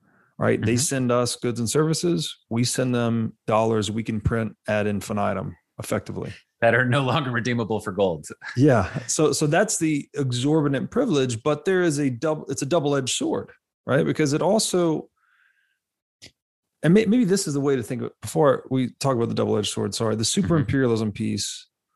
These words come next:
Speaker 2: Yeah.
Speaker 1: The U S was able to hold the most gold,
Speaker 2: Yep.
Speaker 1: but simultaneously be the biggest debtor. So they were, like, still hol-, like,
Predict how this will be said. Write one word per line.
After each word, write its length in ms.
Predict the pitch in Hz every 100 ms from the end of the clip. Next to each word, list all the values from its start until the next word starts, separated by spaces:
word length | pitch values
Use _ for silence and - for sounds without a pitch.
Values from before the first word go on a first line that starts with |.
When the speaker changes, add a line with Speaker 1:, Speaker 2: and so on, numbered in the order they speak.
| _
Speaker 2:
Yeah. 260 | - 90 71 _ _ _ _ _ -
Speaker 1:
The 60 | 147
U 180 | 220
S 100 | 233
was 100 | 160
able 180 | 156 143
to 60 | 135
hold 460 | - 175 196 190
the 80 | 160
most 400 | 156 156 131 -
gold, 580 | 127 143 110 104 104 - - - _ _ _ _ _ _ -
Speaker 2:
Yep. 160 | 92 92
Speaker 1:
but 120 | -
simultaneously 1040 | - 170 185 175 160 - 175 160 135 139
be 200 | 120 131
the 100 | 123
biggest 400 | 113 123 117 120 113
debtor. 380 | 117 104 101 - _ _ _ _ _ _ _ _ _ -
So 240 | - 147
they 120 | 143
were, 180 | 139 139
like, 260 | 143 135 -
still 320 | - 196 170
hol-, 240 | 170 -
like, 280 | 139 139